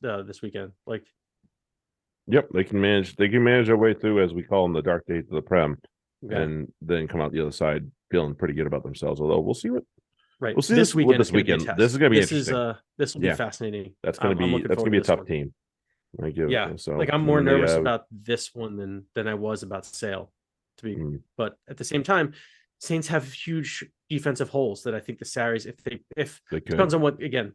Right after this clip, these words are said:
Speaker 1: in
Speaker 2: Mm-hmm.
Speaker 1: field conditions and, and a lot, but if, if Saris can be runners,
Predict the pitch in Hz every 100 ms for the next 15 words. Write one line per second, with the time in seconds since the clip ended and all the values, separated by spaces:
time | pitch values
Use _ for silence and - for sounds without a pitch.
0 | _ 135 156 151 139 131 131 131 123 139
1 | 127 120 - 113 113 104 113 - 107 107
2 | - - 123 131 139 - 123 110 107 117
3 | 117 104 -